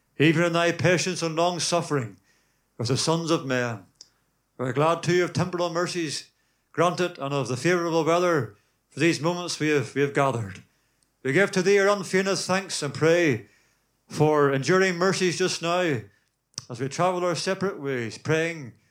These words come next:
for a moment for all who mourn today and, uh, the grief,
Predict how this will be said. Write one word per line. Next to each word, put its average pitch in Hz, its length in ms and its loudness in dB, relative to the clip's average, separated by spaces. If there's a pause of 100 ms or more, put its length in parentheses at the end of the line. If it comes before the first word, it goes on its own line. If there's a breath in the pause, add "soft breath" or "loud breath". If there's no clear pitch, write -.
(300)
for 147 160 0
a 147 80 2
moment 175 320 -2
for 143 540 0 (560)
all 180 220 4
who 180 140 6
mourn 185 300 0
today 123 560 0 (800)
and, 131 280 -4
uh, 131 200 2
the 131 160 -2
grief, 160 520 0